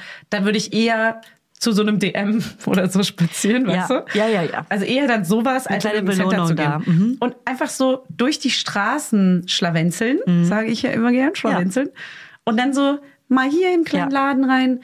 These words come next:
Speaker 1: dann mal wieder da die zweite Mate holen, weil
Speaker 2: Ja.
Speaker 1: man gönnt sich ja an dem Tag.
Speaker 2: Leider ja.
Speaker 1: Und dann mal in den anderen Laden rein
Speaker 2: Mhm.
Speaker 1: und vielleicht auch gar nichts anprobieren und auch gar nichts kaufen, aber einfach dieses Rumschlawenzern
Speaker 2: Mhm.
Speaker 1: und entweder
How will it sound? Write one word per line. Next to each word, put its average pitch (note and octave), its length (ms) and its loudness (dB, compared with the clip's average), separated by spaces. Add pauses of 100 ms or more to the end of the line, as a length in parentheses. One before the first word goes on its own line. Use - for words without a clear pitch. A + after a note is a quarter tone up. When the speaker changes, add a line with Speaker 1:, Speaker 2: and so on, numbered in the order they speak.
(140)
Speaker 1:
dann A#3+ 160 0
mal B3 100 0
wieder F#3+ 160 0
da G#3 140 0
die G3+ 100 -2
zweite - 280 -4
Mate C4 320 0
holen, C4 360 4
weil A#3 80 2
Speaker 2:
Ja. F3 80 0
Speaker 1:
man G3+ 140 -2
gönnt G3+ 240 0
sich C4+ 200 -2
ja B3 100 0
an A3+ 100 0
dem A3+ 140 0
Tag. A3 340 0
Speaker 2:
Leider A3 340 0
ja. B3 180 2
Speaker 1:
Und B3+ 80 0
dann B3+ 120 2
mal B3+ 100 0
in A3+ 60 -2
den A#3+ 100 0
anderen C4+ 300 2
Laden A#3 280 0
rein G#3+ 380 4
Speaker 2:
Mhm. A#3 320 0
Speaker 1:
und C4 260 -2
vielleicht D4+ 300 -2
auch F4 80 -2
gar C#4 120 0
nichts C#4+ 140 -4
anprobieren C4 400 2
und A#3+ 100 0
auch A3+ 100 -2
gar A#3+ 100 -2
nichts A#3+ 160 -4
kaufen, B3+ 200 0
aber G#3+ 200 2
einfach B3 220 -2
dieses B3 280 0
Rumschlawenzern A#3+ 760 0 (120)
Speaker 2:
Mhm. G3 280 4
Speaker 1:
und B3 260 0 (200)
entweder E4+ 500 2